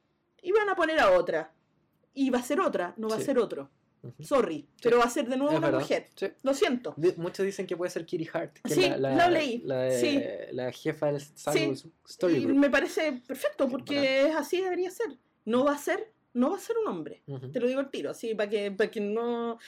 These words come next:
Speaker 1: no se hagan la ilusión de que no va a ser una mujer, va a ser un hombre. No
Speaker 2: Claro.
Speaker 1: va a ser un hombre. Va a ser una mujer. Pero bueno, la cosa es que, eh, ya, se puede ir Kathleen Kennedy y toda esa cuestión, pero no va a pasar nada más.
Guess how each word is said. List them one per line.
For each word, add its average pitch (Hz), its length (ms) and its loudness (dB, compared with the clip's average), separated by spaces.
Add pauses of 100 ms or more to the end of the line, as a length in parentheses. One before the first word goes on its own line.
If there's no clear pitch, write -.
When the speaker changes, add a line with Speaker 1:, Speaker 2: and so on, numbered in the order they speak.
(240)
Speaker 1:
no 247 100 0
se 262 100 0
hagan 277 180 2
la 302 80 0
ilusión 311 540 0
de 269 80 0
que - 80 -4
no 269 100 0
va 269 60 2
a 277 40 0
ser 277 160 -6
una 294 100 -4
mujer, 320 200 -4
va 494 100 -6
a - 40 -12
ser 571 100 -8
un 605 160 -6
hombre. - 180 -4
No - 320 -4
Speaker 2:
Claro. 440 60 0
Speaker 1:
va 539 60 0
a 508 40 -4
ser 214 160 -4
un 190 120 -6
hombre. 151 380 -10
Va - 60 -18 (460)
a 262 40 -10
ser 269 100 -6
una 440 100 2
mujer. - 380 -4 (640)
Pero 339 140 -4
bueno, 233 220 -2 (220)
la 240 140 2
cosa 339 220 -4
es - 40 -8
que, 349 340 -4 (200)
eh, 220 680 0
ya, - 220 -8
se 277 140 -4
puede 320 180 0
ir 392 140 0
Kathleen 302 340 -2
Kennedy 320 480 -2
y 294 60 -4
toda 466 160 -2
esa 480 160 -4
cuestión, 220 480 -4 (180)
pero 247 140 -10
no 294 140 0
va 320 80 -2
a 277 60 -8
pasar 277 240 -12
nada 277 240 -6
más. - 340 -12